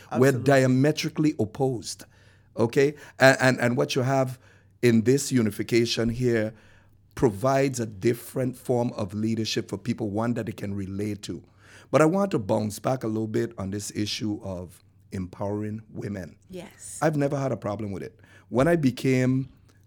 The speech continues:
Speaker 1: a senator, my chief of staff was a woman. When I became Senate president, my chief of staff was a woman. When I became the finance chair,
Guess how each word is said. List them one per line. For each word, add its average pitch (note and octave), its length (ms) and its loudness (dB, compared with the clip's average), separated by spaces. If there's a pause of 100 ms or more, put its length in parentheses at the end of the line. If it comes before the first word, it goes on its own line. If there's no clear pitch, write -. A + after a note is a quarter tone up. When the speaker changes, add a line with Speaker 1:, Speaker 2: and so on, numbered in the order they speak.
(720)
Speaker 1:
a G2 80 -4
senator, A#2 640 0 (420)
my D3 140 -4
chief C#3 320 -2
of A2+ 80 2
staff G#2 340 -2
was F#2 140 -2
a F#2+ 40 -2
woman. F#2 300 -10 (880)
When C#3 180 6
I E3 60 10
became C#3+ 340 4
Senate B2 360 2
president, C#3+ 500 -2 (1120)
my A2+ 160 4
chief C3 300 0
of A#2 80 0
staff A2+ 340 -2
was A#2 140 0
a A#2 40 2
woman. C#3 380 -2 (420)
When - 180 6
I D#3+ 80 10
became C#3+ 420 2
the B2+ 100 0
finance C#3 640 0
chair, D3+ 400 0